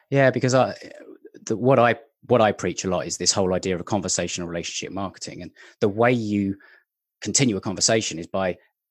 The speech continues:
ending on a question. It kind of, like, we are, we have to respond in a way. So it's,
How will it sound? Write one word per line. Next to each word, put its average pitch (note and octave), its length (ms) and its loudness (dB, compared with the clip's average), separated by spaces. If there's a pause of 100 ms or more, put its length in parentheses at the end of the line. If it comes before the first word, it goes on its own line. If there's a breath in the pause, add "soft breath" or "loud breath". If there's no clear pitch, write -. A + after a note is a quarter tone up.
(100)
ending G2+ 260 -2
on D#2+ 80 -6
a E2 40 -10
question. - 420 -4 (220)
It A2+ 120 -6
kind C3+ 220 2
of, F#2+ 120 -2
like, F2+ 180 -8
we A2+ 160 2
are, F#2+ 240 2 (240)
we A2+ 100 -4
have G#2 260 -6
to - 120 -8
respond G2+ 440 -2
in E2+ 80 -8
a D2 60 -10
way. F#2+ 300 -4
So G#2+ 180 0
it's, G2 200 -6